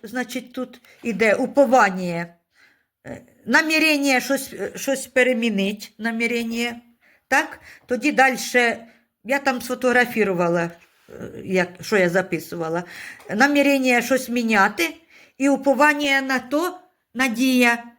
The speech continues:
що воно зміниться на краще. І, е,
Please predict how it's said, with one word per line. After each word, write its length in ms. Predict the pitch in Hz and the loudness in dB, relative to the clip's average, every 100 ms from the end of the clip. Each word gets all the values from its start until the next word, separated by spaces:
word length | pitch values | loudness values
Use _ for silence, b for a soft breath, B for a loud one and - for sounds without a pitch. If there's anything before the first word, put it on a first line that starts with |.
| _ | _
що 360 | - 240 233 - | -8 -2 -2 -2
воно 480 | 226 254 285 269 120 - - | -2 -2 -2 -2 -6 -16 -8
зміниться 600 | 185 226 262 247 240 226 | -4 0 2 0 0 -2
на 140 | 214 | 0
краще. 580 | 214 190 170 170 - 165 - _ _ B B B B | 0 0 0 -2 -10 -12 -16 _ _ B B B B
І, 180 | 269 285 269 - | 4 6 6 4
е, 400 | 240 240 226 214 | 4 4 2 -2